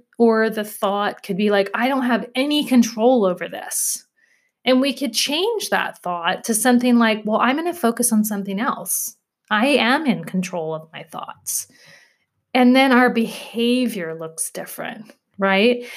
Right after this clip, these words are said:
And, like, if you ever have a thought that you're kinda like, "I don't know what I could change this to, like, I really feel this, and this is totally what I think," one of the things that I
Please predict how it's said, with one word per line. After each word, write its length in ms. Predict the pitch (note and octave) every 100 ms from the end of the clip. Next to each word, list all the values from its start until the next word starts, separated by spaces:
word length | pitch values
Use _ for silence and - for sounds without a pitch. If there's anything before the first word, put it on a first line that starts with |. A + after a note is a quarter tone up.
| - - -
And, 420 | D4+ C#4+ C4 -
like, 220 | C#4 B3+
if 120 | C4
you 120 | C#4
ever 200 | D4+ E4
have 360 | C#4+ C4 A#3 G#3+
a 140 | A#3 G#3
thought 680 | - - F#3 F#3 A3+ - G#3+
that 140 | G#3
you're 140 | G#3+
kinda 240 | G#3+ A3+ A3+
like, 200 | G#3+ G#3
"I 100 | B3+
don't 280 | F4+ A#3+ -
know 280 | A3+ A3+ A3+
what 200 | A3 G#3+
I 80 |
could 140 | G3+ G#3
change 300 | - E4 F4
this 200 | B3 -
to, 120 | A3
like, 220 | G3+ F#3+
I 40 | G3+
really 580 | G3 F#3+ A3 A3+ A3+
feel 340 | A3 - G#3+ G#3+
this, 300 | F3 E3 -
and 100 | F#3+
this 160 | F#3
is 140 | F#3+ F3+
totally 400 | - G#3+ G3+ F#3+
what 120 | F3+
I 60 | F3
think," 480 | F3 B3+ F#3 F#3 - - - _ _ _
one 260 | A#3 B3 C#4+
of 100 | D#4+
the 140 | C#4
things 220 | B3 A3+ G3+
that 100 | G3
I 340 | G#3 A3+ B3